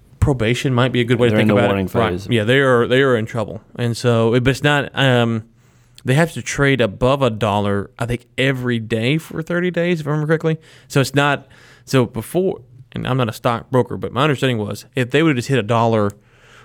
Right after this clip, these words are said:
Speaker 1: um, one of those days in there, they wouldn't have been, gotten this warning. Um,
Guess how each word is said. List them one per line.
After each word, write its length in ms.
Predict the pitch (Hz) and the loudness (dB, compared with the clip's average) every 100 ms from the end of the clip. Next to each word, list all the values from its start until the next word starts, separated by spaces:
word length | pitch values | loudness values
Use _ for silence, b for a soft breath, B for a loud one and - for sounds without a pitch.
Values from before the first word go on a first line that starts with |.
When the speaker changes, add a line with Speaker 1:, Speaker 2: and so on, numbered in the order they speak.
| b 113 | b -2
Speaker 1:
um, 640 | 117 107 98 95 95 - - _ | 2 2 0 -2 -4 -10 -20 _
one 240 | 113 127 143 | -2 2 4
of 80 | |
those 180 | 127 123 | 4 4
days 360 | 117 107 95 - | 2 0 -2 -6
in 120 | 107 | -6
there, 280 | 101 90 - _ _ - | -6 -8 -12 _ _ -6
they 140 | 120 | 0
wouldn't 220 | 113 120 98 | 2 2 0
have 60 | |
been, 300 | 110 104 107 - _ - | -2 -2 -4 -12 _ -6
gotten 160 | 104 98 | -4 -4
this 120 | - | -8
warning. 320 | 104 98 117 B B B B B - | -8 -8 -10 B B B B B -2
Um, 720 | - 107 104 104 - - | 0 2 0 -2 -6 -8